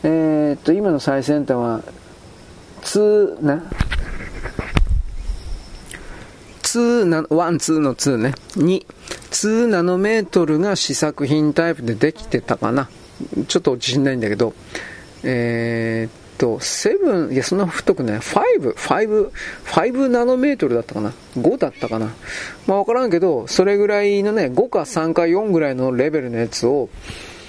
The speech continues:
あのー、中国に、二千二十五年まで、あのー、設置して、もちろんそれらの工作機械、半導体工作機械も設置し、なおかつ半導体工作機械を作るための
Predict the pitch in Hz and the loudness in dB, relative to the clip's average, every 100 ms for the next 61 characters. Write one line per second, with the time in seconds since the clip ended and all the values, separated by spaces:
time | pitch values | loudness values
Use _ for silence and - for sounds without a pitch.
0 | - - 135 131 123 113 110 107 - 196 | -10 -2 0 2 2 2 0 0 0 0
1 | 143 123 123 156 123 - - - - - | 0 0 0 2 0 -4 -16 -20 -20 -20
2 | - - - - - 170 196 175 180 147 | -20 -20 -20 -8 0 0 2 2 2 2
3 | 135 131 131 120 113 127 120 - - - | 2 2 2 2 2 2 0 -6 -14 -14
4 | - 120 104 98 90 87 57 - - - | -4 0 0 0 0 0 -2 -6 -12 -20
5 | - - - 165 - 165 - 196 139 - | -16 -4 0 0 0 -2 0 0 -2 -6
6 | - - - - 175 381 320 180 165 156 | -16 -20 -6 -2 0 2 0 2 2 2
7 | 160 151 156 175 147 127 147 - 151 135 | 4 2 2 0 0 0 0 2 0 0
8 | 147 - 147 - 127 160 147 131 139 127 | -2 -2 -2 0 0 0 0 0 -2 0
9 | 135 139 123 120 135 135 - 135 180 190 | -2 -2 -2 0 2 0 0 -2 0 0
10 | 202 202 165 147 175 190 170 147 156 151 | 2 0 0 0 2 2 0 0 0 0
11 | 147 - 156 131 - - 160 143 131 185 | -2 0 0 0 0 0 0 0 0 0